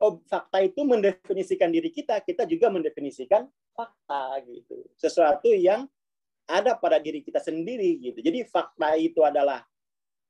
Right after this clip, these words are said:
jadi diri kita itu sekaligus fakta dan subjek gitu. Jadi paling enggak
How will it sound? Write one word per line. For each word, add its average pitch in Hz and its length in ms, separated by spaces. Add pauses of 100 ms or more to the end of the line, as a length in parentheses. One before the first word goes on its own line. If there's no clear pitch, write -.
(100)
jadi 175 160
diri 208 260
kita 196 300
itu 320 400
sekaligus 185 640
fakta 262 400
dan 254 240
subjek 175 560
gitu. - 320 (2750)
Jadi 262 320
paling 208 320
enggak 220 240